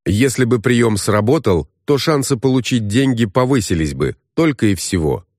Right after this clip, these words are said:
Кстати, средства я получил. Большая часть моих предложений была принята руководством. Третья сторона и эффект первичности.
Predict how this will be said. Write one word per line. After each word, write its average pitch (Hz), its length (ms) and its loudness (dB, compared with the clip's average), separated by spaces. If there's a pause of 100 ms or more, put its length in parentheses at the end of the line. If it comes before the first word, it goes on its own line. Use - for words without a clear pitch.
(300)
Кстати, 151 440 -2
средства 135 540 -2
я 110 200 2
получил. 92 640 -2 (280)
Большая 107 520 2
часть 107 300 0
моих 101 260 0
предложений 98 600 0
была 101 300 2
принята 110 560 0
руководством. 80 840 -2 (1200)
Третья 123 400 2
сторона 107 640 0 (240)
и 117 220 4
эффект - 460 -2
первичности. 95 1000 -2